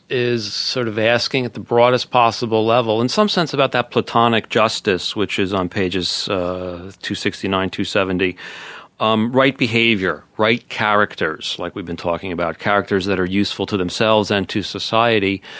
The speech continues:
um, which means their purposes, um, and, and the kinds of behaviors they do. Um, and The Wealth of Nations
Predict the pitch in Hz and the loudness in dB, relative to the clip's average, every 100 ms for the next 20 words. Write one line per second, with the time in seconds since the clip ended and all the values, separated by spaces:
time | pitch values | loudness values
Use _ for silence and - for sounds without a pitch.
0 | - - - - - _ _ _ - 113 | -16 -16 -18 -20 -20 _ _ _ -8 -4
1 | 110 107 120 139 117 143 127 120 107 - | -2 -4 -6 -6 -6 -2 0 0 0 0
2 | 107 - 160 156 139 - 90 85 98 - | 0 2 2 2 0 -4 -2 -4 -4 -4
3 | - - - 311 131 110 107 104 - 120 | -4 -6 -12 -12 -4 -2 0 -2 -4 -2
4 | 101 104 101 104 - 113 95 95 - 107 | 0 0 -4 -8 -8 -6 -4 -6 -2 -2
5 | 101 95 107 95 127 131 113 95 92 104 | -2 -4 -6 -2 -2 0 0 -2 -4 -4
6 | 101 95 90 92 104 135 - - - - | -4 -4 -4 -2 -2 -4 -8 -20 -20 -20
7 | _ _ _ - 123 120 120 120 120 113 | _ _ _ -10 -6 -4 -2 -2 -2 -4
8 | 113 - _ _ _ _ _ _ _ - | -8 -14 _ _ _ _ _ _ _ -12
9 | 120 120 120 117 123 123 120 - _ _ | -6 -4 -2 -2 -2 -4 -6 -10 _ _
10 | - 123 127 135 139 160 123 120 107 107 | -8 -4 2 2 2 0 0 2 2 2
11 | - 151 160 151 - - | 0 -2 -4 -4 -4 -6